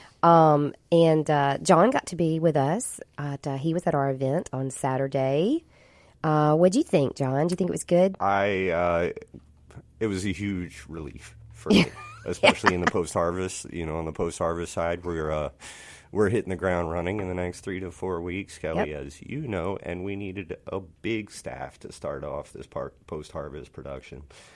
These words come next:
Speaker 1: Yep.
Speaker 2: Um, and I was a little bit worried. I kinda had a feeling, especially with the rain clouds that came in that morning, that we would have maybe ten people show up.
Speaker 1: Yeah,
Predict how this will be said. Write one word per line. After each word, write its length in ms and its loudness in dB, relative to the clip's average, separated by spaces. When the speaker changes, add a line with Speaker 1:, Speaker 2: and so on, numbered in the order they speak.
Speaker 1:
Yep. 200 -4
Speaker 2:
Um, 460 -6
and 240 -4
I 100 0
was 220 -6
a 100 -4
little 280 -6
bit 220 -4
worried. 480 -4
I 160 -2
kinda 340 -8
had 180 -4
a 60 -4
feeling, 480 -4
especially 420 -6
with 100 -12
the 60 -6
rain 360 0
clouds 540 -4
that 120 -6
came 280 -4
in 140 -2
that 180 -2
morning, 320 -2
that 140 -4
we 120 -4
would 140 0
have 280 0
maybe 240 -4
ten 320 -6
people 360 -14
show 280 -14
up. 200 -14
Speaker 1:
Yeah, 300 6